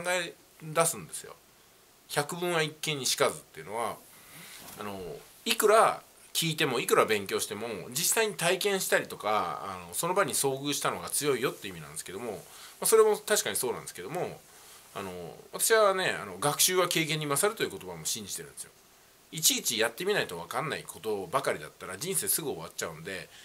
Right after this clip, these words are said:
やらなくても分かるように、あの、学習していくってことだと思うんですけどね。はい、今回はいろいろとお話をしましたけども、どういうふうにお考えになったでしょうか。まあ、いろいろと発想の転換をするようなポイントが、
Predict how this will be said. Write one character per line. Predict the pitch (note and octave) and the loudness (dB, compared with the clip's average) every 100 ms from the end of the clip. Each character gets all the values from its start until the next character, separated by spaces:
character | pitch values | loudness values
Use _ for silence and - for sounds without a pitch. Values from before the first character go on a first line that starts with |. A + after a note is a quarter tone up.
| - C#3 | -8 0
や | F#3+ | 4
ら | C4+ | 4
な | C#4+ | 0
く | C#4+ | -4
て | - | 0
も | G3 F3+ | 2 4
分 | G#2+ | 2
か | - D#3+ | 2 0
る | G2+ | 0
よ | F2 | -6
う | |
に、 | D3+ C3 F2 - | -6 -8 -10 -14
あ | G#2 | -14
の、 | F2+ | -8
学 | G#2 G2 | -4 -2
習 | - G2+ | -2 -2
し | - | -6
て | G2 | -8
い | |
く | - | -10
っ | G#2+ | -14
て | - - | -14 -16
こ | E2 | -14
と | D#2+ | -14
だ | D#2 | -16
と | D#2+ | -14
思 | |
う | F#2+ | -14
ん | |
で | E2 | -14
す | |
け | - | -16
ど | - | -14
ね。 | C3 D3 - - - - | -12 -12 -14 -8 -4 -4
は | - D3+ | 2 2
い、 | - | 2
今 | F#3 D3+ | -2 0
回 | G#2 | 0
は | G2+ | 2
い | |
ろ | B2 | 2
い | C3 | 2
ろ | |
と | - B2 B2 | 0 -2 -2
お | A#2+ | -4
話 | B2 A2+ A#2+ | -4 -2 -2
を | |
し | A2+ B2 | -4 -4
ま | A#2+ | -6
し | |
た | - F2 | -6 -10
け | |
ど | F#2 | -8
も、 | C3 D3+ G#2 G2 | 0 0 0 -4
ど | A#2 | -4
う | A2 | -4
い | |
う | |
ふ | F#2 | -6
う | E2+ | -12
に | |
お | F2 | -12
考 | F#2 F#2 F2 | -10 -10 -10
え | |
に | F#2 | -10
な | G#2 | -12
っ | |
た | - | -10
で | - | -8
し | E2 | -8
ょ | |
う | |
か。 | D#2 F2+ | -10 -12
ま | G2+ | -10
あ、 | |
い | C3 | -4
ろ | F#3 | -2
い | |
ろ | G#3 | 0
と | A3+ | 0
発 | G#3 E3 D#3+ | 0 0 0
想 | G#3 | 0
の | G3+ | 0
転 | G3+ G3 | 0 -2
換 | F#3+ F#3+ G3 G3 | -2 -2 -2 -2
を | A#2+ | -2
す | - | -4
る | D3+ | -2
よ | E3 | -2
う | |
な | G#2+ | -2
ポ | G2+ | -4
イ | F#2 | -6
ン | |
ト | E2 G#2 | -6 -2
が、 | A#2 | -2